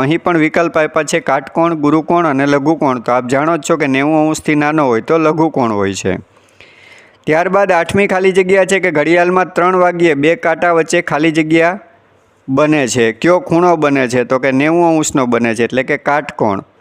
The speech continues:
ત્યારબાદ નવમી ખાલી જગ્યા છે ઘડિયાળમાં બે વાગ્યે બે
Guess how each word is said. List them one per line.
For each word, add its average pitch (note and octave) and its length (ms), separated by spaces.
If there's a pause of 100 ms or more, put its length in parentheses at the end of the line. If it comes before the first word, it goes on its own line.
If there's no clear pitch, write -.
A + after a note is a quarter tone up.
(680)
ત્યારબાદ F3+ 540
નવમી F3+ 340
ખાલી F#3 300
જગ્યા F3+ 320
છે F#3 60 (100)
ઘડિયાળમાં F3 580
બે F3+ 80 (140)
વાગ્યે E3+ 440 (800)
બે C#3+ 160